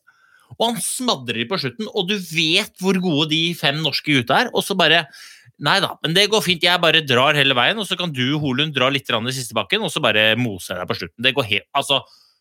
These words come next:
shit pommes frites for en skiløper. Og når jeg er inne på det, teamsprinten til Klæbo, jeg tror aldri,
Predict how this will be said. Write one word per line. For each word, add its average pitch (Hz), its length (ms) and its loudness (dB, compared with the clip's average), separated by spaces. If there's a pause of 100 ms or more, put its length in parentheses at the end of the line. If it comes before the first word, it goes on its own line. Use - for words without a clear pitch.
(260)
shit - 520 -8
pommes 165 240 -2
frites - 380 -6
for 131 100 0
en 135 140 2
skiløper. 107 480 0 (300)
Og 196 280 4
når 202 140 4
jeg - 80 0
er - 100 -8
inne 120 240 0
på 120 140 0
det, 202 140 2 (1120)
teamsprinten 127 840 -4
til 165 100 0
Klæbo, 127 280 0 (1040)
jeg 180 140 0
tror 196 260 -4
aldri, 131 420 -2